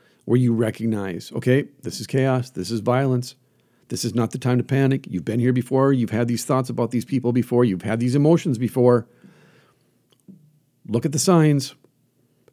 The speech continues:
Don't do this again. Take a step back, detach, look at yourself. What do you see?" So with enough exposure, then you can adapt and make these things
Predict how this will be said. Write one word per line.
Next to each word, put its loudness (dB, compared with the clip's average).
Don't 0
do 4
this 2
again. 0
Take -6
a -10
step 2
back, 2
detach, 0
look -2
at -4
yourself. 2
What -6
do -2
you 0
see?" -2
So 4
with 6
enough 4
exposure, 6
then 4
you 4
can -2
adapt -4
and 2
make 4
these 0
things 0